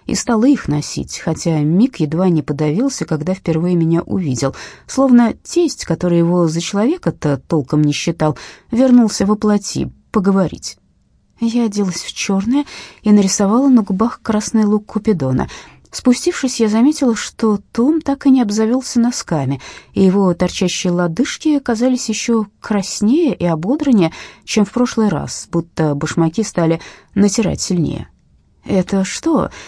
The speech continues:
спросил Том, подбородком указав в открытую дверь гостиной. "Отцовские гири. Он их поднимает по двести раз дважды в день, когда пытается улучшить свою форму". Из моего собственного эксперимента с гирями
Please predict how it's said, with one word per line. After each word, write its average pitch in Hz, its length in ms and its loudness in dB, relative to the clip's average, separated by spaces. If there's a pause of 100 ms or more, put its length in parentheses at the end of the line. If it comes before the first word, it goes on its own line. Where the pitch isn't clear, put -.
(200)
спросил 160 460 0
Том, 208 320 2
подбородком 156 640 0
указав 151 560 -4
в 170 140 -2
открытую 160 400 -2
дверь 147 200 -2
гостиной. - 580 -6 (320)
"Отцовские 214 640 -2
гири. 180 400 2 (380)
Он 302 140 6
их 311 100 2
поднимает 339 640 2
по 202 120 0
двести 185 280 0
раз 175 380 0
дважды 185 360 2
в 202 60 2
день, 311 260 0
когда 208 420 2
пытается 214 540 -2 (300)
улучшить 247 500 4
свою 233 280 2
форму". - 460 -4 (640)
Из - 140 -8
моего 143 260 -4
собственного 220 580 -2
эксперимента 208 600 0
с 190 100 -4
гирями 190 380 4